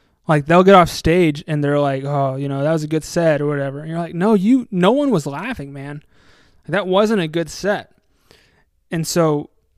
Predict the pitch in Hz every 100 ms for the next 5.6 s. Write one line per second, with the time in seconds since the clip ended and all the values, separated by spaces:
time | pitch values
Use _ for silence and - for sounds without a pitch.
0 | _ _ _ - 175 190 156 143 135 139
1 | 139 151 143 135 131 147 135 135 131 127
2 | _ 151 165 151 147 135 139 - _ _
3 | _ _ _ _ _ - 175 180 160 175
4 | 226 214 _ _ _ 190 175 190 196 -
5 | 190 175 151 151 147